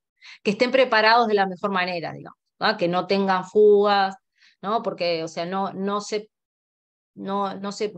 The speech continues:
puede, o sea, no es eficiente, eh, introducir un sistema de captura de emisiones en un re-, en un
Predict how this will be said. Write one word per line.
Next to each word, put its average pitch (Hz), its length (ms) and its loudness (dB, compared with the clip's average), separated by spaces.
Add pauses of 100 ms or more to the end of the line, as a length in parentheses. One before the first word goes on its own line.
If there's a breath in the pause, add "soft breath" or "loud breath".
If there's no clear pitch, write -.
(260)
puede, 220 340 0
o 160 60 0
sea, 175 180 -6
no 180 140 -6
es 196 140 -6
eficiente, 214 840 -6 (100)
eh, 180 280 -8 (400)
introducir 196 560 -2
un 208 80 -2
sistema 208 520 -2
de 190 60 -2
captura 226 840 -4
de 185 100 -10
emisiones 220 880 -4 (420 soft breath)
en 196 240 -4
un 202 460 -6
re-, 196 240 -10
en 180 200 -12
un 180 800 -6